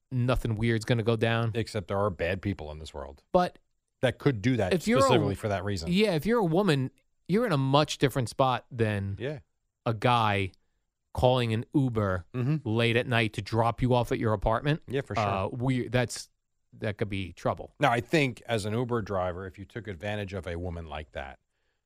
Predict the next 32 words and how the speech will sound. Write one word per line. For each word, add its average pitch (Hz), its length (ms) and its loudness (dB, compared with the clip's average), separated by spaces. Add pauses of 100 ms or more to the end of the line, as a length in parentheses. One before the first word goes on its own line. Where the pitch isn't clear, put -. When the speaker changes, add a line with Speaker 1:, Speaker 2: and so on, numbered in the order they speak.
(220)
Speaker 2:
it's 113 160 -6
probably 101 440 0
a 80 80 -6
one 87 240 -2
and 76 200 -16
done, 85 240 -4
and 78 120 -14
you're, 87 240 -10
you 92 160 -10 (280)
probably 113 180 0
Speaker 1:
Yes. 98 180 -2
Speaker 2:
end 95 80 -2
up - 60 -16
in 73 100 -16
jail. 90 400 -6 (220)
Speaker 1:
Correct. 95 480 -2 (380)
Speaker 2:
But 113 300 -2
it's, 87 200 -8
it 113 160 -4
can 110 140 -4
happen. 101 300 -6 (180)
It 120 80 0
Speaker 1:
Yeah. 131 260 2
Speaker 2:
absolutely 107 340 -4
can 87 120 -12
happen. 80 480 -10
I 135 120 0
had 196 120 0
a 85 80 -4
female 101 600 -2
Uber 87 220 -10
driver 80 540 -6